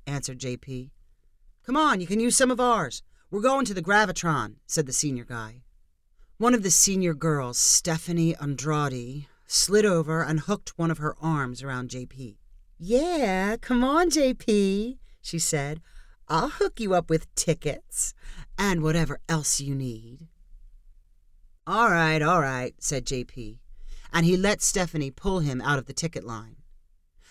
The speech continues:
Then he stopped and looked back toward Peanut. "You okay riding the Gravitron?" Peanut waved and said,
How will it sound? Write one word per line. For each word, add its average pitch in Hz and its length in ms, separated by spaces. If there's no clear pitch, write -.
Then 175 100
he 170 80
stopped - 560
and 170 120
looked 170 200
back 165 240
toward 139 240
Peanut. 139 340
"You 202 240
okay 190 440
riding 175 340
the 156 60
Gravitron?" 175 640
Peanut 214 340
waved 170 300
and 156 100
said, 156 220